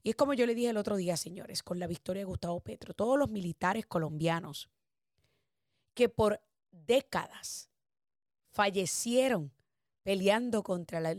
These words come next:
la guerrilla, y todos los que hoy día están retirados, y todos los que continúan peleando contra el E L N,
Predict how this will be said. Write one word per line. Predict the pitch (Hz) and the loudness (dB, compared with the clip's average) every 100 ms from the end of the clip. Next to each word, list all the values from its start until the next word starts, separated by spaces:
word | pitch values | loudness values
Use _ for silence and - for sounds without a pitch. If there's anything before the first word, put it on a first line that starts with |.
| 254 | -6
la | 202 185 190 160 | -6 -4 -2 -2
guerrilla, | 156 147 196 220 170 131 _ _ _ _ _ | -2 -2 -2 0 -2 -6 _ _ _ _ _
y | - 226 | -8 2
todos | 247 285 | 6 6
los | 311 254 | 6 2
que | - 220 - | 0 -2 0
hoy | 233 294 | 2 2
día | 247 247 247 | 2 2 2
están | 208 165 - 185 | 2 -2 -4 -4
retirados, | 208 226 - 170 170 190 175 156 | -2 -4 -2 2 4 4 2 0
y | |
todos | 196 247 | 2 4
los | 302 | 2
que | - 240 | 0 -4
continúan | 233 196 - 175 220 285 214 | -2 -2 -4 -2 0 0 0
peleando | 175 175 226 226 190 | -4 -2 -4 -2 -2
contra | 175 170 160 | -2 -2 -4
el | - | -2
E | 226 240 233 | 0 2 2
L | 226 196 226 | 2 2 0
N, | 196 143 | 0 -4